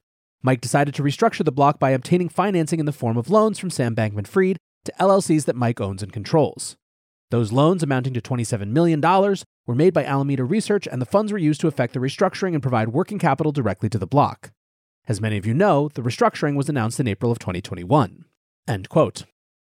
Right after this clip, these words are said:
So I think a fair question is, wouldn't someone ask where this money came from? Apparently the assumption was that McCaffrey's family was super wealthy and it was personal money.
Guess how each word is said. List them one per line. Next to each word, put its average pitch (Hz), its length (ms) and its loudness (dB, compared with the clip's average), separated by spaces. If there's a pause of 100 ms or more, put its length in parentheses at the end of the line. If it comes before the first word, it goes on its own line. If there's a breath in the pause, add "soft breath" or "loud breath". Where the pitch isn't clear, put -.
(320)
So 214 120 2
I - 20 2
think 269 140 2
a 240 60 -2
fair 262 180 2
question 254 360 0
is, 170 180 0
wouldn't 180 420 -2
someone 208 500 0
ask 117 400 -4
where 147 80 4
this 120 240 0
money 107 260 -2
came 156 280 0
from? 262 340 0 (600)
Apparently 302 360 0
the 247 140 -2
assumption 180 460 0
was 139 100 0
that 139 120 0
McCaffrey's - 580 -2
family 139 300 2
was 131 140 0
super 147 360 0
wealthy 135 380 2
and 107 120 -2
it - 60 -8
was 123 120 -6
personal 147 480 2
money. 90 400 -6